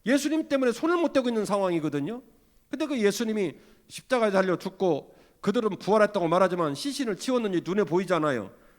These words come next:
절호의 기회입니다. 드디어 일망타진할 수 있는 상황입니다.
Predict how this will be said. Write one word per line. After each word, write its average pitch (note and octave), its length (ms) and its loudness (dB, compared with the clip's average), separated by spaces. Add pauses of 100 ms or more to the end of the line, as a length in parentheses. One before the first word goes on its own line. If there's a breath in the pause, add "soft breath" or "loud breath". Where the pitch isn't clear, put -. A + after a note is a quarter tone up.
(380 soft breath)
절호의 A3+ 380 2
기회입니다. F#3 640 -2 (140)
드디어 G3 400 2 (240 loud breath)
일망타진할 A#3+ 880 0
수 A3 120 -10
있는 G#3 160 -4
상황입니다. F#3 680 0